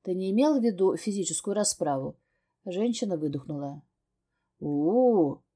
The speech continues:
я тебя боюсь. Если бы речь шла об убийстве,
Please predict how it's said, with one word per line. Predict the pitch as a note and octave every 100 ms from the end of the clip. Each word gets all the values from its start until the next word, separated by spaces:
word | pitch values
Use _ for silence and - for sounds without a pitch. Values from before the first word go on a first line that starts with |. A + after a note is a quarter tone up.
| G3+
я | G3+ F#3
тебя | - F3+ F#3+
боюсь. | F#3 B3 C#4+ A#3 A3 - - _ _ _ _ _ _
Если | - D4 C#4 C4
бы | A3+ A#3+
речь | A#3 A#3+ -
шла | G#3 G#3
об | - F#3 E3+
убийстве, | E3+ D3+ F3 A3 - D#3 C3+